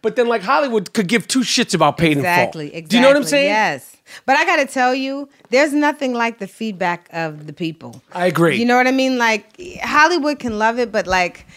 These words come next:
Speaker 2: which is great, but when people come up to you and it's, like, ten years later, I, and it, and it's funny 'cause, you know, it was really about the guys, but when I have people who love the scene 'cause I'm boring too, you know what I mean? Like,
Speaker 1: Yeah.
Speaker 2: "Why you with me?" Then I'm like,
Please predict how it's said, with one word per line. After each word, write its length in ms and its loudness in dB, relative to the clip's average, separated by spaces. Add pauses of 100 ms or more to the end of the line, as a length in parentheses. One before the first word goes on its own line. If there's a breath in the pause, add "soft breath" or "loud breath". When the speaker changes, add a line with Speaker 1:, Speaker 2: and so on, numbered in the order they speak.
(140 loud breath)
Speaker 2:
which 120 -4
is 120 -2
great, 420 6
but 160 -4
when 180 -6
people 460 -2
come 260 0
up 160 0
to 120 -6
you 280 -2
and 220 -4
it's, 180 -8
like, 220 0
ten 260 -2
years 200 -2
later, 320 2 (320 loud breath)
I, 100 -12 (220)
and 200 6
it, 160 2
and 160 4
it's 160 0
funny 280 2
'cause, 180 2
you 60 0
know, 100 4
it 40 6
was 120 0
really 180 2
about 220 2
the 60 -6
guys, 480 2
but 100 -4
when 160 0
I 60 -2
have 240 -2
people 400 -2
who 240 -4 (240 loud breath)
love 340 2
the 100 0
scene 380 0
'cause 180 -6
I'm 200 -2
boring 280 -4
too, 380 -4 (400 soft breath)
you 140 0
know 80 6
what 100 6
I 60 6
mean? 220 4
Like, 140 6
Speaker 1:
Yeah. 60 4
Speaker 2:
"Why 140 6
you 160 2
with 120 6
me?" 120 2
Then 180 0
I'm 140 2
like, 120 -2